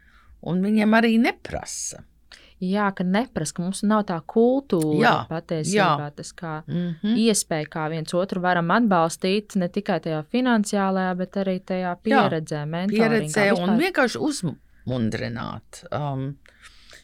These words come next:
Speaker 1: man ļoti patīk ar, ar, ar manu mazmeitu. Viņa nav man, mans asins. Viņai divas citas vecmāmiņas, bet esmu tā kā tā trešā. Bet viņ-, bet es, man šķiet, dodu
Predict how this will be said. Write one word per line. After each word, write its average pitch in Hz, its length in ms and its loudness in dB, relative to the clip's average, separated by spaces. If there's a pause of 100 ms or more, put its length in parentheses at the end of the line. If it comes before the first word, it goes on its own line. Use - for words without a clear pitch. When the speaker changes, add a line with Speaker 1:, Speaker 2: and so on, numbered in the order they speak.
(100)
Speaker 1:
man 214 200 2
ļoti 202 280 2
patīk 208 520 -2
ar, 156 180 -4 (220)
ar, 147 360 -6
ar 151 220 -8
manu 180 340 -2
mazmeitu. 190 580 -4
Viņa 220 160 2
nav 202 180 4
man, 208 280 2 (460)
mans 214 340 2
asins. - 580 0
Viņai 160 520 4 (220)
divas 180 500 -4
citas - 400 -6
vecmāmiņas, 254 800 -2
bet 202 120 -4
esmu 214 260 -4
tā 165 180 -2
kā 151 160 -2
tā 117 160 -4
trešā. 143 540 -6
Bet 123 160 -8
viņ-, 202 200 -2 (640)
bet 180 300 -4
es, 269 400 0 (300)
man 190 320 -2
šķiet, - 640 -2 (220)
dodu 190 560 -4